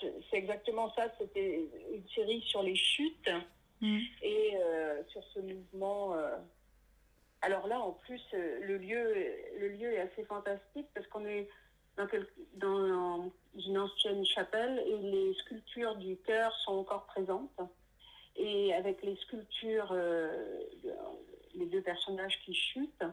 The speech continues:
Speaker 1: on a quel-, un effet très baroque, euh, quelque chose qui est assez, assez fantastique, je trouve. Il y a
Speaker 2: Mm.
Speaker 1: des lieux, des fois, comme ça, qui nous font,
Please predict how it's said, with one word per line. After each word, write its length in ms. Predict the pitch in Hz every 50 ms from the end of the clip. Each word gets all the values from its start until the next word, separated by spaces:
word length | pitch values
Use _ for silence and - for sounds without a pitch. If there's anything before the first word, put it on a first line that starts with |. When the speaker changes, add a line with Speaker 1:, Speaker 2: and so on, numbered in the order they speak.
| - - _ - - - - - - -
Speaker 1:
on 120 | 196 202
a 140 | 202 208 -
quel-, 280 | - 220 190 185 170 - -
un 180 | 180 185 185 196
effet 260 | 208 202 - 240 233
très 560 | - - - 214 202 196 190 185 180 180 175 170 - -
baroque, 480 | 175 185 196 180 180 202 214 214 - - -
euh, 180 | 180 170 - 170 170 -
quelque 240 | 185 180 - 180
chose 260 | 175 - - 220 220 - - -
qui 220 | - - 185 175 170 170
est 240 | 165 160 156 170 - - _ _ _ _ _ _ _ _ _ _ _ _ _ _ _ _ _ - -
assez, 300 | - - - - - - -
assez 220 | 170 - - 220
fantastique, 680 | - 233 208 185 - 190 175 - - - - 190 185 - - - -
je 60 | -
trouve. 260 | - - - - 170 - - 180 - - -
Il 100 | - -
y 40 | 208
a 40 |
Speaker 2:
Mm. 60 | - 214
Speaker 1:
des 100 | 226 233
lieux, 320 | 226 226 226 262 302 320
des 140 | 254 202 202
fois, 200 | - - 247 247
comme 160 | 247 220 202 196 -
ça, 180 | 240 254 254 247 247 - -
qui 80 | - 214
nous 180 | 202 202 208 190 - -
font, 360 | - 226 214 190 185 - -